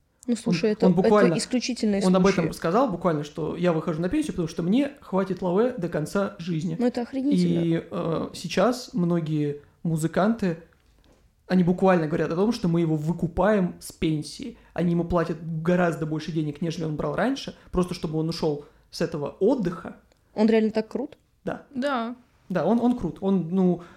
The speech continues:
Speaker 2: э,
Speaker 3: Мгм.
Speaker 2: ну, я не буду
Speaker 3: Он по-
Speaker 2: вдаваться в его, в, в его историю, если ты хочешь, я тебе потом расскажу,
Speaker 3: Я
Speaker 1: Да,
Speaker 2: но
Speaker 3: могу тебе
Speaker 1: хочу
Speaker 3: показать
Speaker 1: послушать.
Speaker 3: потом некоторые треки.
Speaker 2: Да,
Speaker 3: Он
Speaker 2: но там
Speaker 3: спродюсировал очень много
Speaker 2: там
Speaker 3: известных песен.
Speaker 2: Ну, то есть, э,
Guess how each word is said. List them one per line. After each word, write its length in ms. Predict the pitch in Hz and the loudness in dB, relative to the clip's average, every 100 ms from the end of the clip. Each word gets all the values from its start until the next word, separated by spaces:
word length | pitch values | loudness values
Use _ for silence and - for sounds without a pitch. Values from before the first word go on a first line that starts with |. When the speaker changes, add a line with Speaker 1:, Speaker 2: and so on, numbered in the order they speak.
| - - - - - _ _ - | -20 -20 -20 -20 -20 _ _ -6
Speaker 2:
э, 100 | 247 | -4
Speaker 3:
Мгм. 260 | 190 190 | -2 2
Speaker 2:
ну, 60 | 214 | 4
я 240 | 190 214 | 4 6
не 80 | 214 | 6
буду 200 | 208 185 | 6 4
Speaker 3:
Он 60 | 175 | 6
по- 60 | |
Speaker 2:
вдаваться 280 | 190 190 190 | 6 6 2
в 40 | 175 | 0
его, 120 | 175 | 0
в, 380 | 170 165 160 156 | -2 -6 -4 0
в 40 | |
его 240 | 175 180 | 4 4
историю, 300 | 180 277 294 175 | 4 6 4 4
если 140 | - | 0
ты 80 | 185 | 0
хочешь, 220 | 185 185 | 0 0
я 40 | |
тебе 160 | 180 170 | -2 -2
потом 240 | 180 180 165 | 0 0 -2
расскажу, 420 | 156 170 170 285 | 0 0 4 6
Speaker 3:
Я 80 | 277 | 8
Speaker 1:
Да, 140 | 214 | 6
Speaker 2:
но 60 | 170 | 6
Speaker 3:
могу 100 | 165 | 4
тебе 140 | 165 | 4
Speaker 1:
хочу 80 | 160 | 4
Speaker 3:
показать 320 | 156 151 208 208 | 2 2 0 -2
Speaker 1:
послушать. 160 | 180 185 | -6 -4
Speaker 3:
потом 220 | 208 208 220 | -6 -6 -6
некоторые 500 | 208 214 196 196 196 | -6 -6 -6 -6 -4
треки. 200 | 220 180 | 0 4
Speaker 2:
Да, 120 | 202 | 6
Speaker 3:
Он 60 | |
Speaker 2:
но 60 | 180 | 6
там 20 | 202 | 4
Speaker 3:
спродюсировал 460 | 185 175 240 233 208 | 2 2 2 2 2
очень 280 | 208 - 202 | -2 -4 -6
много 520 | 196 208 190 190 185 | -4 -4 -4 -6 0
Speaker 2:
там 140 | 196 185 | 2 4
Speaker 3:
известных 340 | 180 202 196 | 2 -2 -8
песен. 320 | 185 185 190 190 - - | -10 -10 -12 -14 -12 -2
Speaker 2:
Ну, 140 | 190 | 0
то 100 | 185 | 2
есть, 160 | 190 - | 0 0
э, 380 | - - - | -12 -12 -16